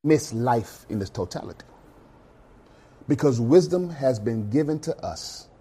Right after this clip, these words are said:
to direct our steps in the earth so that we can reach our full potential in God.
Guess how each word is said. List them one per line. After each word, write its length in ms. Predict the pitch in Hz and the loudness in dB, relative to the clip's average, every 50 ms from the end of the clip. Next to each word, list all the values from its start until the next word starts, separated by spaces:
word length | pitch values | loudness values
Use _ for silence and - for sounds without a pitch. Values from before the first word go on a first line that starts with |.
| _ _ _ _ _ _ _ _ - _ _ _ _ - - - - - | _ _ _ _ _ _ _ _ -20 _ _ _ _ -20 -20 -20 -18 -8
to 100 | - 147 | -6 -4
direct 580 | 131 123 113 110 110 - - 143 156 156 156 - - - | 0 0 0 0 0 2 6 6 6 6 6 0 -10 -6
our 240 | - 131 127 120 120 | -2 0 0 0 0
steps 500 | 117 - - - - 170 - - - - - | -2 -4 -4 4 4 4 4 4 -2 -10 -4
in 120 | - 135 | -2 0
the 120 | 131 131 - | 0 0 2
earth 380 | - 160 156 120 - - - - - - - - - _ _ _ - - - | 2 2 2 2 -2 -14 -20 -20 -20 -20 -20 -20 -20 _ _ _ -20 -20 -20
so 160 | - - - 147 | -12 -4 -4 0
that 160 | 131 135 127 | 0 2 2
we 120 | 135 139 | 2 0
can 300 | 131 - 135 131 120 110 110 | 0 0 -2 0 0 2 2
reach 260 | 147 165 156 - - - | 2 2 0 -2 -6 -4
our 160 | 123 120 117 113 | -2 -2 -2 -2
full 320 | - - 147 143 131 127 _ - | -2 -2 0 0 0 0 _ -6
potential 380 | - - 147 131 - 123 117 110 | -8 -6 -6 -6 -4 -6 -6 -6
in 80 | 104 | -8
God. 220 | 90 85 76 - | -8 -10 -14 -16